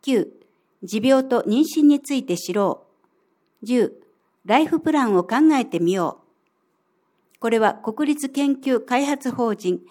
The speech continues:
国立成育医療研究センター、プレコンチェックシート女性用より一部抜粋したものです。チェックがついていないところを中心に生活を振り返り、今後の取り組みに生かしてください。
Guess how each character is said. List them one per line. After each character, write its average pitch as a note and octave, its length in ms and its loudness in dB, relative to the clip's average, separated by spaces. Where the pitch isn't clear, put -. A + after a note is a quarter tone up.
国 C4 320 -2
立 C#4+ 160 -10
成 C4 260 0
育 B3 320 -6
医 G#3 100 -6
療 C#4+ 180 0
研 C#4 280 -2
究 B3+ 180 -2
セ A#3+ 180 -4
ン G#3 140 -4
タ F3+ 280 -6
ー、 - 240 -20
プ A3 120 -4
レ C4+ 120 4
コ C4+ 160 0
ン C4 100 2
チ A#3+ 100 -4
ェ A#3 40 -4
ッ - 80 -20
ク D4 120 -6
シ C#4 200 -4
ー - 100 -6
ト - 220 -4
女 G#3 160 -6
性 D#4 260 -2
用 C#4 180 2
よ B3+ 160 2
り G3 260 -6
一 C#4 260 -4
部 A#3 80 -2
抜 F#3+ 200 -4
粋 C4 300 -6
し C4 80 -12
た A#3+ 100 -6
も A#3 120 -4
の A3+ 120 -4
で F3 140 -4
す。 - 180 -20
チ D#4+ 100 -2
ェ D#4+ 40 0
ッ D#4+ 80 -8
ク C4+ 100 -4
が G#3+ 140 -2
つ D#4 120 -6
い C#4+ 100 -2
て G#3 100 -6
い G3+ 100 -4
な B3 120 -2
い B3+ 80 -2
と C4 140 -6
こ A#3 140 -4
ろ A3+ 120 -2
を G#3 100 -2
中 A#3+ 240 -8
心 A#3+ 320 -4
に A3+ 220 -4
生 C4 240 -6
活 C4+ 320 -4
を B3 80 0
振 A#3+ 100 -6
り D4 160 -4
返 G#3 240 -4
り、 E3+ 180 -4
今 B3+ 220 0
後 B3+ 100 0
の B3+ 120 0
取 A3 220 -6
り - 60 -20
組 C4+ 220 -2
み - 0 -
に B3+ 200 0
生 G3+ 120 -14
か D4 160 -6
し D4 80 -14
て F#3 100 -12
く F3 100 -10
だ F3+ 120 -6
さ F3 160 -8
い。 D3 100 -8